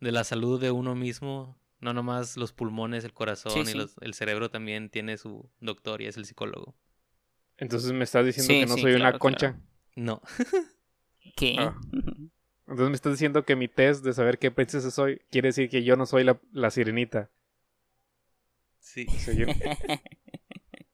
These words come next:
Speaker 2: Ay, Dios santo. Muy bien, entonces ahora seguimos con los hombres únicos y diferentes. Aunque no se han hecho tan popular como las mujeres, los hombres también forman una,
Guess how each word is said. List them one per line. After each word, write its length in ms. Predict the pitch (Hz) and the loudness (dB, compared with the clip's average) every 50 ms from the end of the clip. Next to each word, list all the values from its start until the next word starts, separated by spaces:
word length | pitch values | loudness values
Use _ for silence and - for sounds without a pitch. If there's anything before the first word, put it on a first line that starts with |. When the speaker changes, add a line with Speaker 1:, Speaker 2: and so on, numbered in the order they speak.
| - - - _ _ - 131 - - _ _ - 233 - - 381 302 - - - - 302 311 - - - - | -16 -16 -16 _ _ -14 -14 -14 -14 _ _ -16 -10 -4 -2 -2 -2 -2 -4 -10 -14 -14 -12 -12 -14 -12 -10
Speaker 2:
Ay, 340 | 123 107 92 - - 135 254 | -10 -10 -10 -10 -10 -8 -8
Dios 220 | 226 139 135 131 - | -6 -6 -6 -8 -6
santo. 460 | - 139 127 131 127 - 139 135 - _ - - - - 247 226 - | -6 -6 -4 -6 -6 -6 -8 -8 -10 _ -18 -20 -20 -20 -20 -8 -4
Muy 180 | 160 170 175 175 | 0 2 2 4
bien, 320 | 170 175 170 165 160 151 | 4 4 4 4 2 0
entonces 640 | - - 151 - - 170 175 180 - 196 196 196 175 | -2 -6 -4 0 0 0 0 0 -2 -4 -6 -4 -2
ahora 240 | - 147 151 165 156 | -2 0 2 2 2
seguimos 440 | - 160 143 139 156 165 175 180 | 0 0 -2 -4 -6 -6 -6 -8
con 240 | - - 160 147 135 | -6 -4 -2 -2 -2
los 180 | 127 127 - - | -2 -2 0 2
hombres 400 | 143 151 160 160 160 156 143 - | 2 2 2 2 2 2 2 2
únicos 380 | 147 147 147 - - 147 - | 0 -2 -4 -4 -6 -6 -4
y 40 | 135 | -4
diferentes. 840 | 127 127 - - 131 131 135 139 135 - 131 127 123 120 - - _ _ _ _ _ _ _ _ _ - - - | -4 -4 -4 -2 0 0 0 0 0 -4 -6 -6 -6 -8 -12 -16 _ _ _ _ _ _ _ _ _ -8 -6 -4
Aunque 240 | - 156 151 - 175 | -4 -2 2 2 2
no 80 | 170 180 | 2 2
se 80 | 202 | 0
han 60 | 190 | 0
hecho 200 | 185 180 - 190 | 0 0 -2 -2
tan 220 | 156 - 175 175 180 | 0 0 0 0 2
popular 440 | - 180 - - 151 147 143 143 - | 0 -2 -2 0 2 4 4 4 2
como 240 | - 151 143 131 | 0 -2 -2 0
las 100 | 123 120 | -2 -2
mujeres, 600 | 120 120 123 117 - 131 135 139 156 202 220 202 | -2 -6 -6 -4 -2 -2 0 0 -2 -2 -4 -4
los 180 | 160 135 131 - | -4 -4 -2 -2
hombres 320 | 139 131 139 143 160 175 | -2 -2 0 0 0 0
también 260 | - 147 131 131 131 131 | -2 -2 -2 -2 -4 -4
forman 340 | - 139 - 135 131 131 131 131 | -4 -4 -4 -4 -4 -6 -4 -2
una, 180 | 131 131 - | -2 -2 -4